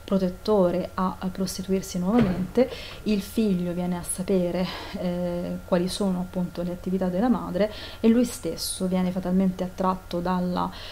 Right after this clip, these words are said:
eh, malavita e quindi comincia a, eh, vivere anche lui di, di furti e di espedienti. E nelle scene finali, eh, il giovane viene, eh, messo in prigione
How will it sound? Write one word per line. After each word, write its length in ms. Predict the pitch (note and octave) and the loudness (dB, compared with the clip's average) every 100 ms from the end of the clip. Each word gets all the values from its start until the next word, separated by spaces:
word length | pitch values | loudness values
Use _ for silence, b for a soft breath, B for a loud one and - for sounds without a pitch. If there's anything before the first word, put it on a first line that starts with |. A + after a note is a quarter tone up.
| B | B
eh, 180 | F3+ F3 | -4 0
malavita 760 | F3+ G3 G#3+ F#3 F#3+ G3 G3 - | 4 6 4 2 0 2 2 2
e 140 | G#3+ | -2
quindi 240 | - F3+ F3+ | 0 0 0
comincia 720 | G3+ F#3+ F#3+ F3+ - F#3 F#3 | 2 2 2 -2 -2 -2 -2
a, 200 | F#3 F3+ - | -2 -2 -2
eh, 200 | F#3+ F3+ | -2 0
vivere 300 | F#3 F3+ F3 | 2 2 0
anche 200 | F3 F#3 | -2 -2
lui 200 | F3+ F3+ | 0 0
di, 160 | E3+ E3+ | -2 -4
di 100 | G3 | -4
furti 440 | F3+ F3+ - E3 | -2 -4 -4 -4
e 40 | |
di 100 | E3 | -4
espedienti. 720 | F3 - F3 E3+ A#2+ F#3 - F#3+ B B B B B | -6 -4 -4 -4 -6 -6 -8 -10 B B B B B
E 680 | A3+ B3+ A3 F#3 F3+ F3+ F3+ | 8 10 10 8 4 2 4
nelle 240 | G3 F#3 | 4 4
scene 320 | F3+ F#3 F3+ E3+ | 2 0 0 2
finali, 600 | B3+ F#3+ F3 F#3 G#3 G3 B B | 2 2 4 4 4 2 B B
eh, 320 | F#3+ F3+ F#3 | 2 2 2
il 800 | G#3+ G3+ F#3+ F3+ F3 F3 F3 F3 | 2 4 4 4 2 0 -2 -2
giovane 440 | F#3+ G3+ F3 E3+ | 2 2 2 0
viene, 440 | F3 F#3+ F#3+ F3+ F#3 B B B - | -2 0 2 2 0 B B B -2
eh, 280 | F3+ F3 F3+ | 0 2 2
messo 380 | F3+ F#3+ - | 2 2 0
in 140 | F3 E3+ | -4 0
prigione 800 | A#3+ A#3 F3+ F3+ F#3+ G#3+ - | 0 2 0 2 2 2 -4